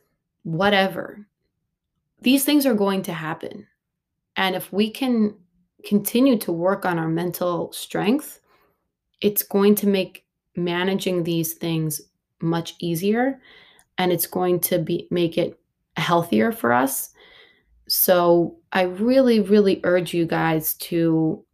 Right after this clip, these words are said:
start taking a look at, like I said, ways to, you know,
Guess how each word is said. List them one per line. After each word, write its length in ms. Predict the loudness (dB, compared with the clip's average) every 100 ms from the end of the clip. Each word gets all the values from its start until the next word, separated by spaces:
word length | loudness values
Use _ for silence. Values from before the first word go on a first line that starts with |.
| _ _ _ _ _ -14
start 340 | -8 -2 -2
taking 340 | 2 0 4 2
a 60 |
look 360 | 4 2 2 -2 -6
at, 340 | -4 -4 -8 _ -20 -20 _ _ _ _ _ _ _ _ _ -8
like 160 | -4 -2
I 80 |
said, 240 | 0 0 0
ways 420 | 2 2 2 0
to, 680 | 0 2 4 4 2 0 -10
you 120 | -6 -4
know, 320 | -4 -6